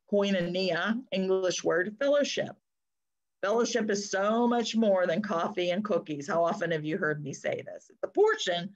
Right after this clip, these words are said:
very smallest portion. Fellowship is the bond of peace that comes through the Holy Spirit to the body of Christ. And let me a-, ask this.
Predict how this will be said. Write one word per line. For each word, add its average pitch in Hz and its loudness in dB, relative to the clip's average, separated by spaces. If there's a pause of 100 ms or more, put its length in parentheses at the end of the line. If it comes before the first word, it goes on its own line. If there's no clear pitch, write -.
(520)
very 170 -4
smallest 160 -6
portion. - -14 (640)
Fellowship 254 2
is 151 -2
the 165 -2 (120)
bond 277 0
of 165 -4
peace - -10 (300)
that 190 -2
comes 269 0
through 170 0
the 160 2
Holy 160 2
Spirit 160 0 (360)
to 262 2
the 185 2
body 175 0
of 175 -4
Christ. - -6 (1600)
And 175 -12
let 175 -4
me 170 2
a-, 165 -2 (220)
ask 175 -4
this. - -6